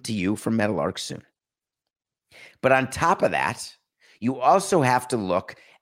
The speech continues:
at how teams make their money. Last year was a very good example of something called one-time revenue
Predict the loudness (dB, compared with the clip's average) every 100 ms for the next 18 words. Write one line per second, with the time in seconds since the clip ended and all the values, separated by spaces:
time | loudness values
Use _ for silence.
0 | 0 0 -2 -2 4 4 4 -2 -2 0
1 | 0 0 0 0 0 -2 -2 -8 -16 _
2 | _ _ _ _ -4 0 2 2 -2 -6
3 | 0 2 0 -4 _ _ _ _ _ _
4 | _ _ -2 0 2 2 0 -2 0 4
5 | 4 2 2 2 0 -2 -2 -2 -4 -4
6 | -2 -4 -2 -4 0 2 2 0 -4 -16
7 | _ -16 -6 0 2 2 0 -4 _ _
8 | -8 0 2 4 2 -2 -6 _ -8 0
9 | 2 2 0 0 0